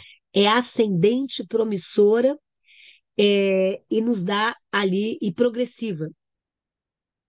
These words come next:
Das dez decisões que foram aqui, é, que foram selecionadas,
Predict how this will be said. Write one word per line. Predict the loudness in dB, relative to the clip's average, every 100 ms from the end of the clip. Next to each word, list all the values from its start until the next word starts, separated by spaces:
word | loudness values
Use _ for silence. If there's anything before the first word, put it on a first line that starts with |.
| _ _ _ _ -4
Das | 0 2 2
dez | -2 -4 -6 -2
decisões | 0 0 -2 -4 0 0 0 -2
que | -2 -4
foram | 2 2 2 2 -4
aqui, | -6 -6 -2 -2 -4 _ _ _ _ _ _
é, | 0 2 2 -2 -2 -4 -6 -10 _
que | -2 -2
foram | 2 4 2 -2
selecionadas, | -6 2 2 2 -10 -8 -4 -4 -4 -6 -12 -18